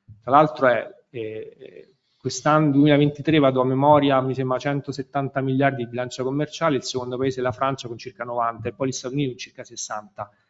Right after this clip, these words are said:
tanto per darvi dei numeri di sbilanciamento. Ma la cosa più bella è se uno va a vedere dentro, i centosettanta sono paritetici fra import e export, cioè vuol dire che i due paesi hanno delle filiere interconnesse,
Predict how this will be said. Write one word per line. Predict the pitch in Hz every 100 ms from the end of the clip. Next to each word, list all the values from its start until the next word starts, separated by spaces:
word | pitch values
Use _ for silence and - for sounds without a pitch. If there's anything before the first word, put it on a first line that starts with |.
| _
tanto | 143 143 139
per |
darvi | 127 127 127
dei | 135
numeri | 143 147 143 120
di |
sbilanciamento. | 117 113 113 110 120 113 101 - 110 _ _ _ -
Ma |
la | 123
cosa | 143 151
più | 185
bella | 165 131 131 147
è |
se | 143
uno | 139 127
va | 127
a |
vedere | 131 147 147
dentro, | 131 127 - 143 147 151 - 120
i |
centosettanta | 113 143 123 135 160 - 139 139 131
sono | - 131 127
paritetici | - 123 131 143 131 123
fra | 120
import | 123 120 120 120
e |
export, | 110 - 113 -
cioè | 123 135
vuol | 123 135
dire | 131 120 127 135 _ _ _ _
che | - 131
i |
due | 139
paesi | 143 147 139 143 143 151
hanno | 127 123 120
delle | 127 127
filiere | 131 131 127 131
interconnesse, | 131 131 120 - 120 120 113 - - 113